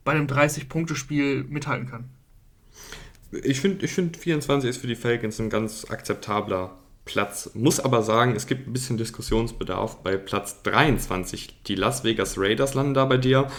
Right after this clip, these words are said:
Speaker 2: Und ich muss sagen, ich hätte sie ein bisschen weiter unten angesiedelt.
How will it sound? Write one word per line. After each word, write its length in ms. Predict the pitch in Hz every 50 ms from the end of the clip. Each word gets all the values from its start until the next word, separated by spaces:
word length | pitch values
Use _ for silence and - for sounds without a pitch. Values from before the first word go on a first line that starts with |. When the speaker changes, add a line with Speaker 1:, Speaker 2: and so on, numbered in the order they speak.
| - - - - - - - - - - - -
Speaker 2:
Und 200 | - 123 131 131
ich 140 | 143 - -
muss 200 | 226 233 214 -
sagen, 340 | - 113 117 135 160 165 - -
ich 220 | 123 - 131 - 185
hätte 220 | - - 202 196
sie 360 | 180 160 156 165 165 165 -
ein 260 | - - 143 131 131
bisschen 380 | 131 131 131 - - 202 185 -
weiter 360 | 104 113 120 - 151 - -
unten 220 | - 254 - - -
angesiedelt. 720 | 95 90 87 85 87 85 92 87 85 87 90 - -